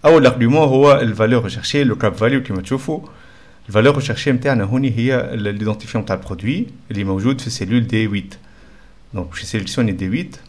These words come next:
وننزل على الفيرغول باش نتعدى الارغيومون الثاني. الارغيومون الثاني هو البلاج دو دوني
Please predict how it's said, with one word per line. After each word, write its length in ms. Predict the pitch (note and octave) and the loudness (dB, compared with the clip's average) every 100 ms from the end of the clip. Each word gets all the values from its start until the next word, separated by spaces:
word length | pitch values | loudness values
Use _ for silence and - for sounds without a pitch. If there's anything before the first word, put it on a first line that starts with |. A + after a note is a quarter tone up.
| - - - - - - - - - - - B2+ | -20 -20 -20 -20 -20 -20 -20 -20 -20 -20 -18 -6
وننزل 320 | A2 B2 G2+ | 2 2 2
على 220 | F#2 F#2+ | -2 -4
الفيرغول 480 | - G2 F#2+ F2 A#2 | -6 -8 -8 -6 -4
باش 160 | C#3 - | -4 -6
نتعدى 260 | G2+ G#2+ | -6 -4
الارغيومون 360 | G2+ F#2 F#2 F2+ | -4 -6 -6 -8
الثاني. 420 | - C#3+ E3 - - - - - - | -4 -2 -2 -6 -10 -20 -20 -20 -6
الارغيومون 360 | B2 A#2 A2 A2 | 0 2 2 -2
الثاني 340 | A2 B2+ A2+ | 0 2 2
هو 380 | G#2 A2+ G#2 - - | 2 2 2 2 -4
البلاج 600 | G2 G2 F#2+ F#2+ A2+ F#2+ | -4 -4 -4 -2 0 0
دو 60 | |
دوني 400 | F#2 F#2+ C3 A3+ | -4 0 0 0